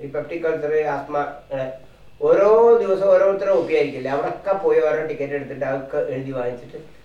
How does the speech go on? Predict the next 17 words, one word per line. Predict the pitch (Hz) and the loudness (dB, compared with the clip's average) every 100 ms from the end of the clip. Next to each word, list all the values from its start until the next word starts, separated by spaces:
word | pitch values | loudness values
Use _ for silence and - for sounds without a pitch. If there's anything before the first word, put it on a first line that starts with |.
| - | -14
"ഇതിൽ | 165 | -4
ഏത് | 165 143 | 0 0
മരുന്നാണ് | 139 123 135 135 | 0 -4 -4 -2
നല്ലതെന്ന്?" | 147 127 135 135 | -2 -4 -6 -6
ചോദിക്കുന്നത്. | 120 - 208 - - - 208 - - 170 - - - - - - - - - - - - - - - - - - - - - - - - - - | -6 -10 -14 -14 -14 -12 -12 -10 -14 -18 -16 -16 -16 -18 -18 -20 -20 -20 -20 -20 -20 -20 -20 -20 -20 -20 -20 -20 -20 -20 -20 -20 -20 -20 -20 -12
ഇനിയിപ്പോ | 170 202 | -10 -8
വിഭൂതിവാദം | 196 175 170 185 202 208 214 | -8 -8 -6 -4 -2 2 2
എന്ന് | 220 208 | 2 0
പറഞ്ഞാൽ | 180 190 190 | 0 0 0
സിദ്ധികളാണ്. | 165 139 143 - - - - _ _ _ - - - - - | -6 -4 -2 0 -4 -10 -18 _ _ _ -20 -20 -20 -20 -18
സിദ്ധികൾ | 120 131 135 | -12 -8 -8
അതിങ്ങനെ | 123 120 147 170 170 - - - | -8 -8 -4 -4 -4 -10 -18 -16
വായിച്ച് | 165 165 160 | -8 -8 -8
കേട്ടാൽ | 190 160 160 185 185 | -10 -8 -4 -4 -4
പോകാനേ | 175 160 165 135 | -4 -2 -2 -4
ഉള്ളൂ. | 117 117 | -8 -14
പ്രത്യേകിച്ച് | - - 131 - 135 147 | -18 -20 -20 -16 -14 -12